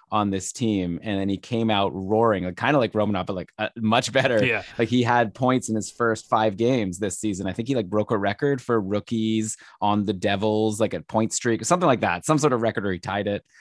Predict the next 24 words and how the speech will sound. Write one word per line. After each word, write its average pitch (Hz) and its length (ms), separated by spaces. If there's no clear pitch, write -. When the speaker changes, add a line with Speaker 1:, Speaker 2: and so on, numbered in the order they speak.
Speaker 1:
Uh, 107 240
so 110 460
he 110 160
had 113 100
a 113 60
great 123 320
start. 110 480
Uh, 117 140
he's 117 240
slowed 120 400
down 120 580
recently 170 640
in 135 80
terms 117 260
of 110 80
his 95 160
points, 180 640
but 220 320
his 127 200
ice 147 260
time 110 280
has 101 200
gone, 107 460
like, 98 240